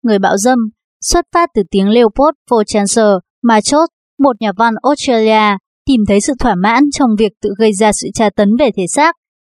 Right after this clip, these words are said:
Anh ta làm vậy từ khi bà vú nuôi kể cho anh ta nghe những câu chuyện kinh dị trong suốt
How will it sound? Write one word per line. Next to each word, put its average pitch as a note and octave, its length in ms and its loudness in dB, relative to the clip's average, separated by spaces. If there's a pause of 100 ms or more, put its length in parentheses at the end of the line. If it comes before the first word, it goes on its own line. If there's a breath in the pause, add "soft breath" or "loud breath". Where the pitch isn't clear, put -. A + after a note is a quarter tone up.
(140)
Anh B3 200 -2
ta A#3 100 2
làm G#3 200 2
vậy D#3+ 180 -2 (300)
từ A#3 100 2 (100)
khi A#3+ 200 2
bà G3+ 140 2
vú G3 260 -2
nuôi B3+ 280 2
kể A3 140 -2 (100)
cho G#3+ 60 2
anh G#3 180 -2
ta G#3+ 160 2
nghe G#3+ 260 2
những A3 180 0
câu C#4 180 0
chuyện C#4 160 -2 (100)
kinh A3+ 140 0
dị B3 180 0 (360)
trong A3+ 160 0
suốt E4 200 0